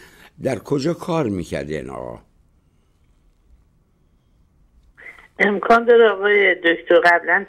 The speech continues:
Speaker 2: توی چیز بوده، جزء این کسایی که مثل حقوق از این دولت می‌گرفتن، چطور بگم براتون،
Speaker 1: نه.
Speaker 2: جزء جانبازان بوده.
Speaker 1: اه،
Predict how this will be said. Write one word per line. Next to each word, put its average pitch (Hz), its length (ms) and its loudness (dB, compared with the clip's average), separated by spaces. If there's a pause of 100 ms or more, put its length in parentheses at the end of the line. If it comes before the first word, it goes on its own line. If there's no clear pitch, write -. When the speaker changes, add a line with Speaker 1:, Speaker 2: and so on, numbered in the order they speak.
Speaker 2:
توی 196 140 2 (140)
چیز 180 180 -4
بوده، 143 400 2
جزء 185 480 2 (460)
این 151 320 0
کسایی 170 540 0
که 175 80 -2
مثل 165 280 0
حقوق 160 460 4
از 143 220 0
این 151 220 0
دولت 147 440 2
می‌گرفتن، 147 640 0 (540)
چطور 151 400 -2
بگم 139 300 -6
براتون، 131 640 -4
Speaker 1:
نه. 196 340 -4
Speaker 2:
جزء 190 240 2 (120)
جانبازان 139 680 -2
بوده. 113 320 -8 (760)
Speaker 1:
اه، 117 400 -4